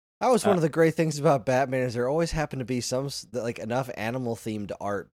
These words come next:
Speaker 1: to go around for both the Penguin and Catwoman to exclusively steal things related to birds and or cats.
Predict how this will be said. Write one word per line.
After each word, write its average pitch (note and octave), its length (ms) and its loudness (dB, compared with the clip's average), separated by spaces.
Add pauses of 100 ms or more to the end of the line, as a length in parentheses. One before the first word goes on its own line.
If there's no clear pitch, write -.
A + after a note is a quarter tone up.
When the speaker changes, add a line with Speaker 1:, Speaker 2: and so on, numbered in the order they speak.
Speaker 1:
to A2+ 60 -8
go G#2 160 -2
around F#2+ 360 0
for F#2+ 60 -10
both G2+ 220 -2
the F#2+ 80 -10
Penguin G2+ 380 -2
and F#2 200 -6
Catwoman F2 520 -2
to F#2 120 -8
exclusively G#2 600 -6
steal G#2 360 -4
things G2 420 -4 (240)
related G#2+ 340 -2
to G2+ 100 -8
birds F2+ 360 -2
and E2 160 -10
or D#2 140 -6
cats. C2+ 420 -12